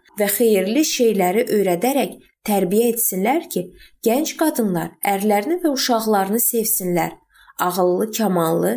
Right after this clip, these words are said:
ismətli, evdar, xeyirxah, öz ərlərinə tabe olsunlar. O zaman Allahın kəlamına küfür olunmaz.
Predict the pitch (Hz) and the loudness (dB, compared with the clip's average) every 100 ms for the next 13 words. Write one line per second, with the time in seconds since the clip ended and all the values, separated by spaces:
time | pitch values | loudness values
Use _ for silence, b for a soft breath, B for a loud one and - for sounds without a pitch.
0 | B B B - - - 214 196 196 190 | B B B -4 -2 0 -2 -2 -2 0
1 | 220 - 214 202 175 185 185 190 B B | -2 -2 0 0 0 0 0 -4 B B
2 | - - 233 214 - 185 185 - b - | -4 2 2 2 0 -2 -2 -8 b -4
3 | 185 196 277 - 208 196 190 180 180 190 | 2 2 2 -2 -4 0 -2 -2 -4 -6
4 | 208 180 185 190 - 180 170 165 - - | -2 0 0 0 -2 -2 -6 -8 -12 -20
5 | _ _ _ _ _ - 208 196 175 170 | _ _ _ _ _ -2 0 0 -2 -4
6 | 190 - 190 190 165 208 269 285 226 202 | -10 -6 -2 0 0 -2 -2 0 0 0
7 | 202 196 202 B _ - 196 - 180 - | 0 -2 -4 B _ -6 -4 -4 -6 -4
8 | 180 175 175 170 170 - | 0 0 0 -2 -2 -6